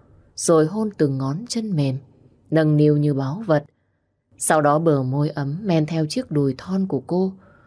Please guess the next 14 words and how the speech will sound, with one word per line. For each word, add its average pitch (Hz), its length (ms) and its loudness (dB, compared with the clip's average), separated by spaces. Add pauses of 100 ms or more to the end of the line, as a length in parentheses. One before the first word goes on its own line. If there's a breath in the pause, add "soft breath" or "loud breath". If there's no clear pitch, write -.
(140 soft breath)
hôn 170 260 2
lả 135 320 -2
lướt 175 220 -4
khắp 202 280 -12
nơi, 151 280 2 (560)
làm 160 280 4
cho 214 120 0
cô 220 220 4
không 226 220 -4
thể 156 160 0
nào 131 360 -6 (360 soft breath)
ngăn 185 260 2
được 135 240 -2
những 170 240 -6